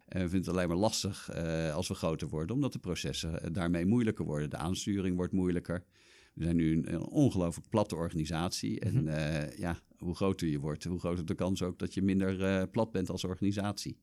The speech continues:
Speaker 2: En toch ben je gegroeid in, in de afgelopen jaren. Of zie ik dat verkeerd?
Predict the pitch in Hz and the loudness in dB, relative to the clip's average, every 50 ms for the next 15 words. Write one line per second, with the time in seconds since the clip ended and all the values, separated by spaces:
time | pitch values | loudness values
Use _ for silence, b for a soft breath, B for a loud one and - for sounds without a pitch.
0 | - _ - 143 - - - 196 - - 101 - 92 92 104 107 139 151 - - | -6 _ 0 0 2 4 2 2 2 2 0 -2 0 2 2 4 4 4 6 6
1 | 208 - - - - - - _ 147 131 120 117 113 - - 131 127 117 120 - | 4 4 4 2 -2 -10 -4 _ 0 2 2 2 0 0 0 2 2 2 0 -2
2 | 120 - - 139 127 120 107 - 123 117 123 - - 123 117 127 123 113 113 110 | -6 -6 -4 -2 0 0 0 0 0 0 0 -2 -2 2 4 4 4 4 2 2
3 | 104 107 98 98 98 - 143 127 - - - - - - 143 139 - 147 120 127 | 2 2 0 0 0 0 -2 -4 -4 -6 -10 -4 0 0 0 0 0 -2 -2 -2
4 | 104 95 - | -2 -2 -6